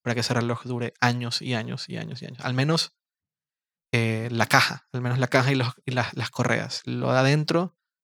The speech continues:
ya se verá cómo Apple pretende, o sea, todavía no se ha revelado si es que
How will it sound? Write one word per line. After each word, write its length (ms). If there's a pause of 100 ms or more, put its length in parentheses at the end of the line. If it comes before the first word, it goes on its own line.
(880)
ya 220
se 160
verá 340
cómo 400
Apple 320
pretende, 1300
o 60
sea, 120
todavía 220
no 120
se 100
ha 40
revelado 520
si 140
es 100
que 220